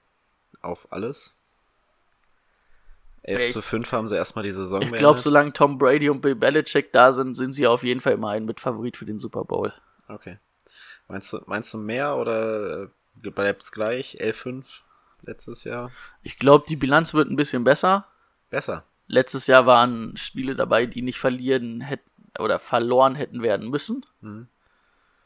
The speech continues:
Speaker 2: Dumme Spiele, also da fällt mir eins gegen die Jaguars ein, gegen die Titans, auch gegen Pittsburgh. In Pittsburgh darfst du nicht verlieren.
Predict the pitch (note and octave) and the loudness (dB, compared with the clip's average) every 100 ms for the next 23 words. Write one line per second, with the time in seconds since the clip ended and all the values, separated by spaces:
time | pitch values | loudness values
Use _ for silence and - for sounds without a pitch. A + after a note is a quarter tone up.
0 | _ _ _ _ _ G3 G#3+ G3+ - F#3+ | _ _ _ _ _ 2 2 0 -4 -6
1 | F#3 F3 B2 B2+ A#2+ G#2+ G#2+ G2+ G#2+ - | 0 4 4 4 0 -2 0 -2 -2 -2
2 | B2 A#2 A2+ A#2+ - - A#2 B2 B2 B2 | -4 0 0 0 -6 -6 -6 -4 -4 2
3 | C#3+ C#3 C3 C3 - A#2+ B2 A#2 B2+ A#2 | 4 6 4 4 2 2 0 -6 -12 -12
4 | - B2+ B2 A2+ A#2+ G#2 A2+ - A#2+ A#2+ | 0 2 2 -2 -8 -8 -8 -8 -10 -10
5 | - D3+ - D3 C3 - C#3 - - - | -10 -10 -4 0 2 0 -6 -4 -6 -2
6 | C3 A#2 A2+ - A#2+ A#2+ - A#2 A2+ A#2 | -2 2 2 2 -2 -10 -8 -6 -2 -2